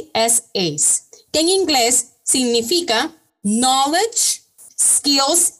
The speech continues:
and Abilities, que en español la traducción es conocimientos, destrezas y habilidades. Esto es sumamente importante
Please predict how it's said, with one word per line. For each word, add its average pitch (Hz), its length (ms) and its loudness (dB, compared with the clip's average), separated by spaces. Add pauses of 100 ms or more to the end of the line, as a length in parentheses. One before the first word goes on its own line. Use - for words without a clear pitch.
and 240 240 0
Abilities, 180 760 -2 (320)
que 233 80 0
en 233 100 2
español 214 1000 0
la 190 120 -2
traducción 226 800 -2
es 233 420 0 (120)
conocimientos, 277 920 0
destrezas 214 540 -2
y 220 40 -2
habilidades. 175 680 -2
Esto 311 200 -2
es 349 280 0
sumamente 269 460 -2
importante 202 760 -4